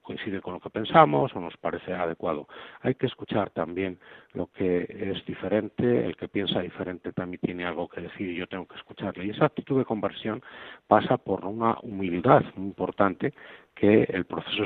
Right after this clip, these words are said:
sinodal nos está invitando a, a tomar como actitud y como virtud cristiana que la es, ¿no? La, la humildad es una virtud cristiana, yo creo que muy olvidada en estos tiempos, ¿no?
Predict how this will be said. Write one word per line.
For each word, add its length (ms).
sinodal 420
nos 160
está 380
invitando 640
a, 160
a 160
tomar 320
como 300
actitud 380
y 100
como 300
virtud 420
cristiana 500
que 120
la 180
es, 200
¿no? 100
La, 220
la 140
humildad 360
es 120
una 100
virtud 360
cristiana, 640
yo 140
creo 160
que 100
muy 200
olvidada 440
en 80
estos 300
tiempos, 380
¿no? 120